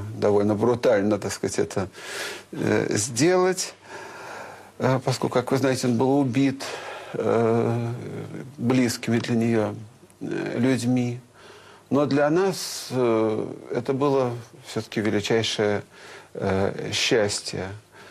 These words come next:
потому что архитек-, э, Екатерина была не только там гениальным политиком, экономистом, дипломатом, э, прекрасным литератором, э, невероятно,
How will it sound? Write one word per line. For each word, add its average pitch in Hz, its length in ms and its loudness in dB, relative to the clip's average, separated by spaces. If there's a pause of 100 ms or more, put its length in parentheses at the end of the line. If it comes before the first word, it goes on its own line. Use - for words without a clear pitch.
(440)
потому 110 220 2
что - 240 0
архитек-, 113 380 -2 (140)
э, 107 560 2
Екатерина 120 480 0
была 104 200 2
не 107 140 2
только 156 400 0
там 123 220 0
гениальным 117 500 2
политиком, 110 760 -2
экономистом, 104 960 0
дипломатом, 101 1300 -2 (580)
э, 98 640 0 (140)
прекрасным 95 600 0
литератором, 107 1080 2
э, 95 360 0 (960)
невероятно, 139 1200 2